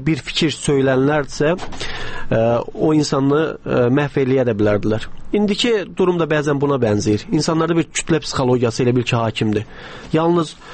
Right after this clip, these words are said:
onların düşüncəsini demək lazım. Bəs bu, ə, insanların ziyalıları, bu millətin ziyalıları hardadır? O intellekt məsələsinə gələndə deyim ki, mən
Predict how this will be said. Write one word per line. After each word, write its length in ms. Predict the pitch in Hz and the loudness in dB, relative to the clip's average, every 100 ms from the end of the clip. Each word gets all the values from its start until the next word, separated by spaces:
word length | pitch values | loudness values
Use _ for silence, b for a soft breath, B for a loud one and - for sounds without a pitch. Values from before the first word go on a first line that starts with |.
| B | B
onların 420 | 165 147 151 156 151 | 2 2 2 0 -2
düşüncəsini 560 | - 147 139 - 151 | 0 0 0 0 2
demək 240 | 120 117 113 | 2 2 2
lazım. 240 | 110 120 | 2 0
Bəs 160 | 139 - | -2 0
bu, 160 | 175 170 B B B - | 0 -2 B B B -2
ə, 720 | 135 131 127 127 127 123 120 117 - - - - - | 2 4 4 4 2 0 0 -4 -10 -18 -20 -12 -2
insanların 760 | 151 147 156 147 147 147 156 139 - - | 0 2 0 0 0 0 0 -4 -10 -4
ziyalıları, 640 | 123 135 135 127 127 131 127 | 0 2 2 2 2 0 0
bu 80 | |
millətin 400 | 139 135 127 143 131 | 2 2 2 0 0
ziyalıları 440 | 131 120 120 127 | 2 2 2 2
hardadır? 440 | 139 113 107 107 - B - | 0 0 0 -4 -8 B -2
O 100 | 185 | 0
intellekt 600 | 294 190 196 196 190 - - | 0 0 0 0 -2 -6 -2
məsələsinə 580 | 151 151 151 143 156 151 | 0 0 0 0 0 0
gələndə 320 | 147 139 139 | 2 2 2
deyim 200 | 143 143 143 | 2 0 2
ki, 160 | 156 B B B B 147 | -2 B B B B -2
mən 160 | 151 | -2